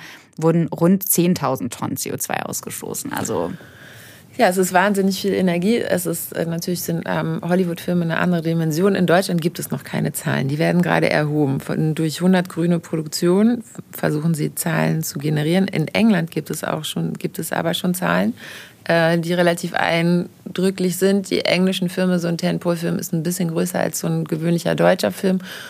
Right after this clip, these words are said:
Speaker 2: Und es gibt natürlich ganz unterschiedliche Produktionen. Ob man jetzt so ein kleines Team Dokumentarfilm macht oder einen Tatort oder ein
Speaker 1: Da hab ich Zahlen gefunden.
Speaker 2: Ja.
Speaker 1: Und zwar, äh, bei einer durchschnittlichen Tatortproduktion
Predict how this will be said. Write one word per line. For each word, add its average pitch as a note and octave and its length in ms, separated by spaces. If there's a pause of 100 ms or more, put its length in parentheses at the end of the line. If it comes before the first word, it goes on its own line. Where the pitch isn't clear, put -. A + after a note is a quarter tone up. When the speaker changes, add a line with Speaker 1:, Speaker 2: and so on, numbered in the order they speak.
(140)
Speaker 2:
Und E3 100
es D3+ 120
gibt F#3 180
natürlich F3+ 480 (540)
ganz E3+ 240
unterschiedliche - 640
Produktionen. - 580
Ob - 140
man D#3+ 100
jetzt D#3 240
so D#3 60
ein D3 140 (100)
kleines E3 400
Team E3 260
Dokumentarfilm F#3 800
macht F3+ 480
oder D3 380 (120)
einen D#3 100
Tatort F3 640 (140)
oder D#3 240
ein D3+ 180
Speaker 1:
Da A3+ 100
hab D4+ 160
ich - 100
Zahlen C#3 280
gefunden. C3+ 360
Speaker 2:
Ja. F3+ 200 (280)
Speaker 1:
Und A3+ 160
zwar, F3 420
äh, E3+ 220
bei D#3+ 160
einer F3+ 360
durchschnittlichen F3 640
Tatortproduktion D3 1120